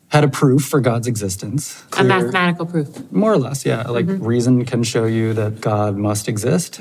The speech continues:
Speaker 1: And if God must exist, then this must be the best world of all the other possible worlds. So it's the best of all possible worlds. Metaphysical optimism is the, just the doctrine that this is the best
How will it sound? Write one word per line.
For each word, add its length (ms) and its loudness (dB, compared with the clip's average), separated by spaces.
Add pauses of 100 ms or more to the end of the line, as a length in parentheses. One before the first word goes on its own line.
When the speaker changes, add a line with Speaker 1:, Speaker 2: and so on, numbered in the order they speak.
(120)
Speaker 1:
And 340 4
if 160 0
God 240 4
must 180 2
exist, 360 2
then 180 4
this 240 2
must 300 2
be 180 2
the 100 0
best 480 -2
world 400 2
of 120 -4
all 180 2
the 140 2
other 480 0
possible 420 -4
worlds. 400 -8 (220)
So 220 0
it's 180 -2
the 140 0
best 260 0
of 100 0
all 100 2
possible 380 -4
worlds. 400 -8 (260)
Metaphysical 560 4
optimism 800 0
is 360 0
the, 240 0
just 320 -2
the 60 -2
doctrine 420 0
that 200 -2
this 240 2
is 240 0
the 80 -2
best 440 -2